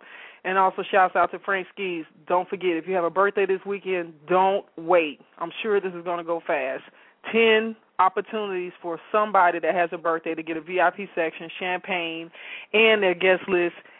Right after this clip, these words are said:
at Frank Skis. Make sure you email Janet at frankskis dot com.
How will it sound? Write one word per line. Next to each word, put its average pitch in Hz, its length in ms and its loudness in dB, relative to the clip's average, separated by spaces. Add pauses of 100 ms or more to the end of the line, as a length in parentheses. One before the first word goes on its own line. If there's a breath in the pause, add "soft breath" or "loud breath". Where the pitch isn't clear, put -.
(120)
at 180 240 4
Frank 185 280 -2
Skis. 160 340 -6
Make 175 240 -6
sure 202 80 -10
you 180 240 -10
email 185 400 -4
Janet 185 560 -2
at 175 280 6 (200)
frankskis 185 720 -2
dot 156 320 2
com. 131 400 -6